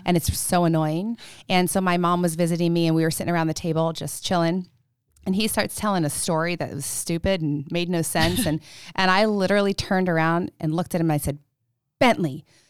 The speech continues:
Speaker 1: stop talking right now. I'm not at all interested in what you're saying." <laughs> That's a way to f-, make people feel good.
Speaker 2: That's
Speaker 1: <laughs>
Speaker 2: awesome.
Speaker 1: Seriously. I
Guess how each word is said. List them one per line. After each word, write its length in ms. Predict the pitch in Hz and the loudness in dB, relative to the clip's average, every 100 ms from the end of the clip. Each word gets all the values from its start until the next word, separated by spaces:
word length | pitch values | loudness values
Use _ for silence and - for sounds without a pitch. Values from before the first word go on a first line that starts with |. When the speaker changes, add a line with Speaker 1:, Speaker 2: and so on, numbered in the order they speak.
| _ | _
Speaker 1:
stop 540 | - - - 233 240 - | -4 -4 4 4 4 -2
talking 420 | - 214 208 185 | 0 0 2 2
right 220 | 180 175 | 2 2
now. 160 | 185 170 | 4 4
I'm 180 | 165 | 4
not 200 | 180 180 | 4 4
at 120 | 170 - | 2 0
all 280 | 190 220 247 | 4 6 6
interested 420 | - 233 277 - 175 | 4 2 2 2 0
in 80 | |
what 140 | 160 - | 0 -2
you're 100 | 160 | -2
saying." 600 | - - 160 143 139 - | -4 2 2 2 -6 -8
<laughs> 60 | - - - - - - - - _ - 240 | -8 -12 -12 -18 -20 -20 -20 -20 _ -2 2
That's 240 | 240 220 - | 2 2 2
a 80 | 240 | 2
way 160 | 175 | 2
to 60 | 165 | 0
f-, 140 | - _ - - | -4 _ -20 -10
make 200 | 226 233 | -2 -2
people 320 | - - - 208 | 2 0 2 -4
feel 220 | - - | 0 -2
good. 600 | - - - - - 254 523 - - - | -2 -16 -6 -6 -6 -4 -4 -4 -16 -6
Speaker 2:
That's 220 | 233 214 | -4 -2
Speaker 1:
<laughs> 20 | 494 | 0
Speaker 2:
awesome. 360 | - 294 269 | 2 2 2
Speaker 1:
Seriously. 920 | 320 339 - - 277 - - - - 330 - - | 2 0 0 0 -2 -6 -16 -12 -8 -8 -6 -6
I 80 | 466 | -2